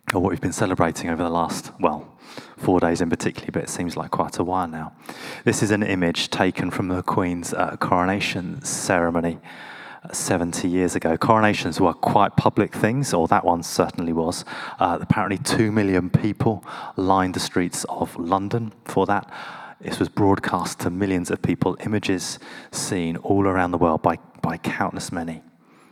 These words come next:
Yet in the midst of that coronation, there is a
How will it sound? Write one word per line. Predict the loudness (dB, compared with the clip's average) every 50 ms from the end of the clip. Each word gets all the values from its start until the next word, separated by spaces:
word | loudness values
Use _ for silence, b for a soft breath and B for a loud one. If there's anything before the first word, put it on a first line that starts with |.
| B B B B B B B -2
Yet | -2 -2 0
in | 0 0 2 2
the | 2 2
midst | 4 2 2 0 -2 -4 -6 -4 -2
of | -2 -2 -2 -2 -2 -4 -6 -6 -10 B B B B B B B B B B -2
that | 0 0 0 0 -2 -6 -6
coronation, | -2 0 2 2 2 2 2 0 -2 -2 -2 -4 -6 -6 -8 -8 -14 -16 _ _ _ _ _ _ -20 -16 _ -16 -16 _ _ _ -14 -10 -2
there | 0 2 2 2 2
is | 0 -2 -2 -2 -2 -2
a | 0 0 0 -2 -6